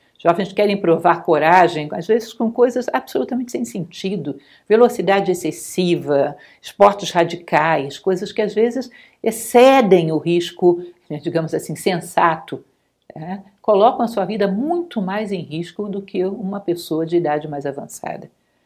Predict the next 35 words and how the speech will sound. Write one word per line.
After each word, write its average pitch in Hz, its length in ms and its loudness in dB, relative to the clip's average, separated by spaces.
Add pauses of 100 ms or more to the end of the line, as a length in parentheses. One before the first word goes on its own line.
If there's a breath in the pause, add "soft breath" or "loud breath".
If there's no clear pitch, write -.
(120)
E 233 80 2
a 254 60 2
morte 190 380 0
pode 151 240 -6
vir 190 260 -8
a 208 80 0
qualquer 202 760 -4
momento. 139 500 -16 (400)
Morte 180 260 4
não 220 80 0
é 233 40 4
uma 214 160 0
coisa 208 260 0
exclusiva 220 760 2
daquele 220 360 0
que 220 120 -10
envelhece. 156 640 -10 (280)
A - 60 -8
qualquer 269 560 2
momento 214 400 0
ela 202 120 -2
pode 185 220 -4
surgir 160 360 -2
na 151 100 -6
nossa 143 300 -10
vida. - 260 -14 (480)
Se 139 100 -16
existe 196 300 0
alguém 165 320 4
que 175 100 0
arrisca 208 520 -2
a - 20 2
sua 165 200 -4
vida 151 260 -4
desnecessariamente, 151 1000 -6